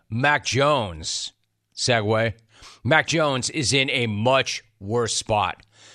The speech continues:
Because if you believe the reports, and I do believe the reports, Mac has completely lost the locker room in New England. Apparently, virtually the entire team hates this dude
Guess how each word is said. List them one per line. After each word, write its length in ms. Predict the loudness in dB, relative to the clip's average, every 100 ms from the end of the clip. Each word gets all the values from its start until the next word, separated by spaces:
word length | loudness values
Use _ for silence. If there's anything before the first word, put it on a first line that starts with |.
| -10
Because 400 | -4 0 0 0 0
if 260 | 0 0
you 160 | -2 -2
believe 400 | 0 2 2 0
the 80 | 0
reports, 720 | 0 0 0 0 0 -2 -4 -10 -20 _ -2
and 180 | 2 4
I 140 | 4
do 380 | 2 -2 -2 -2
believe 340 | -2 -2 -2
the 80 | -2
reports, 640 | -2 0 0 0 -2 -4 -6 _ _ -20 -8
Mac 380 | 0 2 2 0
has 160 | -4
completely 680 | -4 -4 -2 2 0 2 -2
lost 400 | 2 2 2 0
the 100 | -2
locker 380 | 0 2 2 0
room 340 | 0 0 0 -4 -12 -4
in 160 | -2 2
New 220 | 2 0
England. 340 | 0 -4 -6 -14 _ _ _ _ -8
Apparently, 680 | 2 4 4 2 2 0 -4 -14
virtually 640 | -4 0 0 -2 -2 0 0
the 120 | -2
entire 300 | 2 2 2
team 440 | 0 0 0 -2 -6 -10
hates 280 | -2 -2 0
this 200 | -2 -2
dude 380 | 0 -2 -4